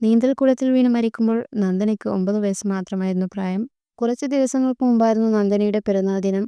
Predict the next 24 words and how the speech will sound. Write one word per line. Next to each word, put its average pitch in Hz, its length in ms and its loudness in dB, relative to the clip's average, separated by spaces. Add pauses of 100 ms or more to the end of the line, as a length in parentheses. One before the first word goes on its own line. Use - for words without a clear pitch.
(120)
മകളുടെ 208 340 0
പിറന്നാൾ 208 400 -2
ദിനത്തിൽ 214 400 -2
ഹൃദയസ്പർശിയായ 214 920 -4
കുറിപ്പും 196 440 -2
ചിത്ര 202 280 -4
പങ്കുവച്ചിരുന്നു. 190 720 -2 (560)
"ഓരോ 214 240 2
ജന്മത്തിനും 240 600 -2
ഓരോ 214 180 2
ലക്ഷ്യമുണ്ടെന്നും 208 720 0
അത് 196 120 -2
പൂർത്തിയാക്കി 214 640 -2
കഴിയുമ്പോൾ 214 520 0
അവർ 196 200 -2
അനന്തമായ 202 580 -2
ലോകത്തേക്ക് 208 600 -4
പോകുമെന്നും 202 540 -2
ആളുകൾ 190 320 -2
പറയുന്നത് 196 540 -2
ഞാൻ 202 200 -2
കേട്ടിട്ടുണ്ട്. 196 640 -2 (680)
കൂടാതെ 208 380 2
കാലം 208 380 -2